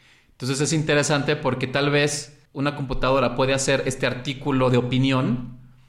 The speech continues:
que tal vez suena como una, un poema dadaísta que no hace mucho sentido, pero yo le puedo buscar un, un, una razón, ¿no? Que, que a mí me haga sentido.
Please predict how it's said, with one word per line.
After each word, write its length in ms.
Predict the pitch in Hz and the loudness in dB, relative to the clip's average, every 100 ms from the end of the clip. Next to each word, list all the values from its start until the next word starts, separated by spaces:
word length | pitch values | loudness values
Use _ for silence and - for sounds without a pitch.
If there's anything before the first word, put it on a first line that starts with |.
| _ - | _ -10
que 100 | 123 | -4
tal 180 | 127 123 | -2 0
vez 140 | 123 | 0
suena 320 | 131 127 131 | 0 0 0
como 240 | 127 117 117 | 0 2 2
una, 160 | 127 | 2
un 240 | 131 127 123 | 2 0 2
poema 260 | 120 127 | 2 4
dadaísta 560 | 120 113 117 123 123 127 | 2 2 2 0 -2 -2
que 60 | |
no 80 | 117 | -2
hace 100 | 117 | -2
mucho 160 | 123 123 | -2 -2
sentido, 500 | 131 131 120 - - - - - | -4 -2 -2 -4 -8 -18 -20 -4
pero 180 | 123 147 | 0 2
yo 160 | 135 | 2
le 120 | 160 | 0
puedo 240 | 131 131 120 | 2 2 2
buscar 360 | 117 - 120 117 | 0 -4 -2 0
un, 240 | 113 117 | 0 -2
un, 640 | 127 113 110 110 107 110 - _ _ | -6 -6 -4 -4 -4 -8 -14 _ _
una 200 | 143 131 | -2 0
razón, 680 | 120 117 127 131 123 123 - 120 | 2 0 2 2 2 0 -6 -12
¿no? 400 | 123 113 131 214 - - _ _ _ _ _ _ | -8 -8 -8 -12 -20 -20 _ _ _ _ _ _
Que, 260 | - 120 120 | -6 -6 -6
que 100 | - | -4
a 40 | |
mí 80 | 117 | -2
me 80 | 113 | 0
haga 140 | 107 | -2
sentido. 420 | 104 107 147 135 | -4 -8 -10 -12